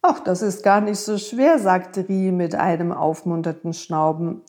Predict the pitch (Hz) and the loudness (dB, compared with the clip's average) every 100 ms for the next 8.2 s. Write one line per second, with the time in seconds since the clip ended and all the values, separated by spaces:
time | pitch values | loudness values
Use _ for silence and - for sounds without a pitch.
0 | - 302 214 165 - 180 180 180 - 160 | -2 2 4 2 -2 0 2 2 0 0
1 | 165 156 165 156 143 135 143 160 165 175 | 2 0 0 2 2 2 0 0 0 2
2 | 202 214 - 208 196 - 165 - - - | 2 2 4 2 2 0 0 -2 -6 -4
3 | 165 170 165 165 170 170 - _ _ 196 | 0 4 4 4 0 -2 -8 _ _ 0
4 | 240 262 170 147 143 143 - 160 160 175 | 2 2 4 2 2 -2 -4 0 2 2
5 | 180 - - 185 - 208 202 330 339 143 | 0 -6 -8 -4 2 0 2 0 0 0
6 | 147 165 - - - - 254 254 226 220 | -4 -10 -16 -20 -18 2 2 6 6 4
7 | - 202 185 170 170 196 220 180 175 165 | 4 4 4 4 4 6 6 4 2 2
8 | 185 | 2